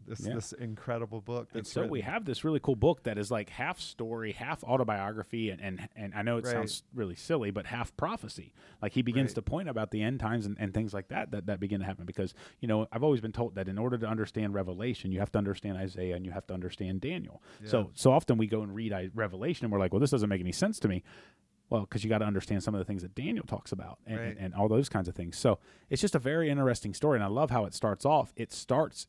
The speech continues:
Speaker 2: in the muck. It starts
Speaker 1: Right.
Speaker 2: in the mess where, oh no, our whole country has been taken over by
Speaker 1: Right.
Speaker 2: Babylon. And, and, you know, Babylon all through the scriptures is a,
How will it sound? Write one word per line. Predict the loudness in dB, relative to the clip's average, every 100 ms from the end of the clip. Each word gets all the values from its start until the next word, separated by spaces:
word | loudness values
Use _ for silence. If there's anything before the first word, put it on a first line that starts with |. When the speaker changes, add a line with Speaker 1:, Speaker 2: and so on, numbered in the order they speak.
| -6
Speaker 2:
in | -4 -2 -4
the | -4
muck. | -4 -6 -10 -20 _ _ _ -4
It | -4 -2
starts | 0 2 0 -2
Speaker 1:
Right. | 0
Speaker 2:
in | 0
the |
mess | 0 -2 -6 -10 -8
where, | 0 2 2 0 _ -4
oh | 0
no, | 2 2 0 -6 _
our | 2 4
whole | 8 8 6
country | 2 0 2 0
has | 0 -4 -2
been | 2 2 0 -4 _ _ _ _ _ _ -2
taken | 0 2 4
over | 4 4 0 -10 _ _ _ _ _ -2
by | 2 4 4 2 -4 _
Speaker 1:
Right. | -16 -14 -14 -4
Speaker 2:
Babylon. | -2 0 0 0 -2
And, | -2 -2
and, | 0
you | 0
know, | 0
Babylon | 0 0 2 2 2
all | 2
through | 0 -2
the | -6
scriptures | 0 0 2 -4 -2
is | -4 -2
a, | -2 -4 -8